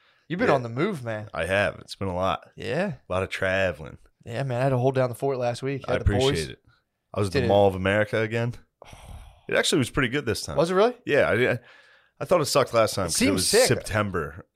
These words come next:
Speaker 2: in a pandemic. Or in the pan-,
Speaker 1: Oh,
Speaker 2: so, like, it
Speaker 1: yeah,
Speaker 2: was
Speaker 1: dude.
Speaker 2: pretty empty, and I was like, "This sucks." And then this time it was, it was full.
Speaker 1: The shots of it looked
Speaker 2: So it
Speaker 1: cool
Speaker 2: was
Speaker 1: as
Speaker 2: fun.
Speaker 1: hell.
Speaker 2: Yeah,
Speaker 1: Yeah.
Speaker 2: yeah, yeah. It was
Speaker 1: I
Speaker 2: good.
Speaker 1: thought when you described it to me, I'm thinking, like, I, when I think of bad comedy places, I can conjure up some, like, very hellish scenes.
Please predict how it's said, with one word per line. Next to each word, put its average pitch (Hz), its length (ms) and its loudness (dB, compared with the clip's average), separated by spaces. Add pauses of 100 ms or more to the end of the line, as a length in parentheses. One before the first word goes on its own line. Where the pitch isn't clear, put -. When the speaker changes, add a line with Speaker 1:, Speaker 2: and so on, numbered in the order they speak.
Speaker 2:
in 98 160 -6
a 87 80 -4
pandemic. 85 720 -8 (100)
Or 101 80 -4
in 98 140 0
the 123 80 2
pan-, 117 340 0
Speaker 1:
Oh, - 40 -4
Speaker 2:
so, 107 180 -2
like, 92 200 0
it 107 40 -6
Speaker 1:
yeah, 113 80 0
Speaker 2:
was 104 180 -2
Speaker 1:
dude. 156 180 -4
Speaker 2:
pretty 135 240 0
empty, 92 280 -2
and 71 100 -10
I - 20 -8
was 71 120 -10
like, 80 160 -14
"This 98 180 -4
sucks." - 420 -8
And 87 80 -12
then 104 140 -6
this 101 160 -6
time 82 220 -4
it - 80 -12
was, 73 220 -14 (300)
it - 40 -12
was 85 100 -10
full. - 300 -10
Speaker 1:
The 131 80 -8
shots 208 360 -2
of 135 120 0
it 117 100 -4
looked 113 160 -8
Speaker 2:
So - 80 -6
it - 60 0
Speaker 1:
cool 156 80 0
Speaker 2:
was 143 60 0
Speaker 1:
as 127 80 -4
Speaker 2:
fun. 175 60 2
Speaker 1:
hell. 143 220 2
Speaker 2:
Yeah, 104 160 2
Speaker 1:
Yeah. 90 60 2
Speaker 2:
yeah, 85 80 2
yeah. 78 220 -2
It 78 40 -6
was 104 140 -6
Speaker 1:
I 135 100 2
Speaker 2:
good. 196 60 -2
Speaker 1:
thought 165 120 2
when 143 120 -2
you 220 80 -2
described 151 400 2
it 127 80 -12
to - 80 -12
me, 143 240 0
I'm 131 160 -2
thinking, 127 300 -6
like, 120 120 -4
I, 135 140 2
when 135 80 -4
I 165 100 2
think 165 220 -2
of 113 160 -4
bad 131 420 2
comedy 127 380 -4
places, 147 360 -4
I 127 120 2
can 135 140 -10
conjure 123 420 -2
up 123 120 0
some, - 140 -12
like, 110 200 -10
very 120 280 -4
hellish 117 440 -6
scenes. 117 440 -14